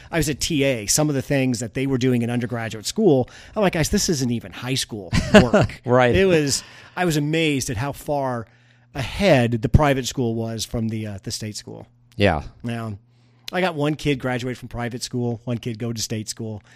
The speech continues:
Speaker 1: I guess we could put 'em in competition together and see what, uh, see which one does the best. But private Jesuit education's pretty,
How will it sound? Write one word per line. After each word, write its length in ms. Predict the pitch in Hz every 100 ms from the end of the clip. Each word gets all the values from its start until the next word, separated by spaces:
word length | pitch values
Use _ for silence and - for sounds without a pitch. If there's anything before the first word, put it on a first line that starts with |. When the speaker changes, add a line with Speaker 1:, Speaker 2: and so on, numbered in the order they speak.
| - -
Speaker 1:
I 60 |
guess 180 | 139 135
we 60 | 127
could 100 | 123
put 100 | 120
'em 60 |
in 80 | 117
competition 560 | 117 113 - 120 - 107
together 300 | 107 107 107
and 80 |
see 180 | 101 120
what, 240 | 110 107 110
uh, 160 | 104 - _ _
see 180 | - 151
which 160 | 123 117
one 140 | 117
does 180 | 113 107
the 80 | 113
best. 380 | 113 113 107 -
But 200 | 110 - - - - -
private 300 | - 190 190
Jesuit 400 | 156 147 147 131 127
education's 580 | 110 - 123 113 107
pretty, 300 | - 135 113